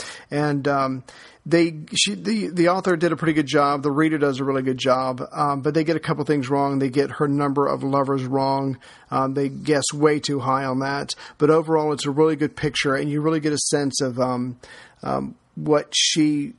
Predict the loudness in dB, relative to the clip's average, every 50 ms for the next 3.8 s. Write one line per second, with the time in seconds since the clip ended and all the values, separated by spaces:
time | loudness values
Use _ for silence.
0 | _ -2 -2 0 2 2 2 0 2 0 0 0 2 0 0 0 2 0 0 0
1 | 0 0 0 0 -2 -2 -2 -4 -2 0 0 0 0 -2 -2 0 0 -2 -2 0
2 | -2 -2 0 0 -2 -2 -2 -2 -2 -2 0 0 -2 -2 -2 -4 -4 -4 -4 -4
3 | -4 -4 -4 -4 -4 -4 -4 -4 -4 -4 -4 -4 -4 -4 -6 -8